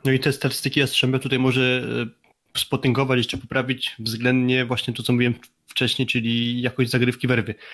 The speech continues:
e, czyli no nie najwyższa po prostu. Czyli tu można zakładać, że skoro ta średnia wyszła lepiej od Werwy, no to i jeszcze lepiej wyjdzie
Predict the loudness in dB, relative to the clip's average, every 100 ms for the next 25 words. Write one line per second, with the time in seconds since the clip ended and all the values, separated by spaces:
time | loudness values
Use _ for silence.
0 | -20 _ -4 -2 -2 -4 -6 -6 -4 0
1 | 2 2 2 0 -2 -6 -10 -12 -12 -20
2 | _ -12 -10 -10 -10 -10 -12 -6 -2 2
3 | 2 2 0 -2 0 -2 0 0 0 -4
4 | -12 -4 -4 0 0 2 2 4 2 2
5 | 2 2 2 2 2 0 0 -2 0 -2
6 | -2 -2 0 0 0 0 0 0 2 2
7 | 2